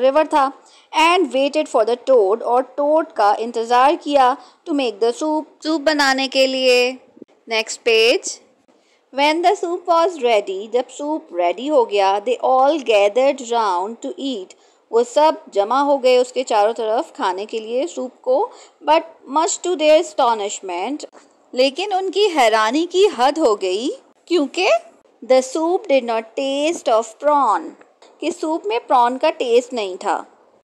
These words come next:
Next, the crafty toad had eaten the prawn। Crafty means clever or cunning। वो क्लेवर टोड प्रॉन को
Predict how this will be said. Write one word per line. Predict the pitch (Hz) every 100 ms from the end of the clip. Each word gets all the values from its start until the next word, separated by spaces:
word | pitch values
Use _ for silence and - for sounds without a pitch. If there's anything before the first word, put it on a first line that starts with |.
| _ _ _ -
Next, | 277 320 403 - - _ _ -
the | 269 320
crafty | 302 330 - 453 453 -
toad | 330 233 254 277 302
had | 294 -
eaten | 302 - 440 440
the | 330 320
prawn। | 320 302 247 180 175 196 _ _ _ _ _ _ -
Crafty | - 285 311 339 339
means | 330 320 349 - -
clever | 262 233 220 233 262 302 480 -
or | 220 220 240 -
cunning। | 240 226 233 302 571 -
वो | 247 262
क्लेवर | 262 269 254 269 320 480 -
टोड | 294 240 220 233 349 - _
प्रॉन | 294 269 277 339
को | 359